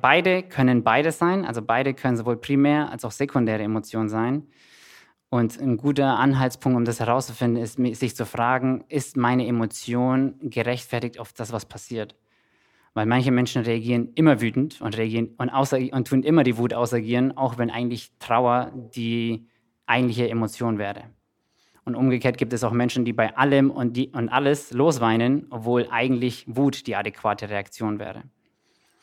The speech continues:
Und wir können die sekundäre Emotion noch so oft durchfühlen und in Beziehung bringen, das wird nichts Fundamentales verändern,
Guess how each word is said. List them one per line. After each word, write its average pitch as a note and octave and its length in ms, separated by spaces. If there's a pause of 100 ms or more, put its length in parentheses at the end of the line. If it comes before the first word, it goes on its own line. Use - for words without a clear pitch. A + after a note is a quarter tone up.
(1080)
Und A#2+ 300
wir A#2+ 80
können B2+ 260
die B2 80
sekundäre B2+ 600
Emotion B2+ 580
noch A#2+ 140
so - 280
oft C#3 240
durchfühlen C3 560
und B2 220
in A#2+ 180
Beziehung A#2+ 400
bringen, A2+ 300
das G#2 160
wird A2+ 240
nichts A#2+ 280
Fundamentales G#2+ 580
verändern, G2+ 600